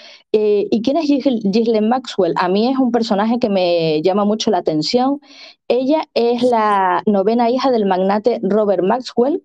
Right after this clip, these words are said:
que, para los oyentes que no lo conozcan, eh, aparte de, eh, haber sido magnate, después se, cuando murió se, se, nos dimos cuenta, ¿no? Todo el mundo empezó a investigar y vio que había defraudado muchísimo dinero.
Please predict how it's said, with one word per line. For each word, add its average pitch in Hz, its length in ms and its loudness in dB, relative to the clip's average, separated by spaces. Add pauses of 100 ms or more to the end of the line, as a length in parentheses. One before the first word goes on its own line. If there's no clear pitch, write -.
que, 254 300 -2 (640)
para 196 300 0
los 196 180 2
oyentes 208 400 0
que 247 120 -2
no 226 120 2
lo 190 120 0
conozcan, 254 680 -2 (540)
eh, 196 840 0
aparte 208 680 -2
de, 202 440 -2 (180)
eh, 151 220 -2 (180)
haber 170 220 -2
sido 190 280 0
magnate, 170 720 -2
después 165 320 -4
se, 185 200 -2
cuando 160 260 -2
murió 180 280 0
se, 135 560 -2
se, - 280 -8 (100)
nos 156 160 -8
dimos 165 240 -2
cuenta, 185 340 0
¿no? 202 120 -2
Todo 175 120 0
el 170 60 -2
mundo 175 340 0
empezó 185 300 -2
a - 20 2
investigar 180 400 0
y 170 80 0
vio 190 160 2
que 180 80 0
había 160 220 0
defraudado 175 580 0
muchísimo 214 500 -2
dinero. 214 420 0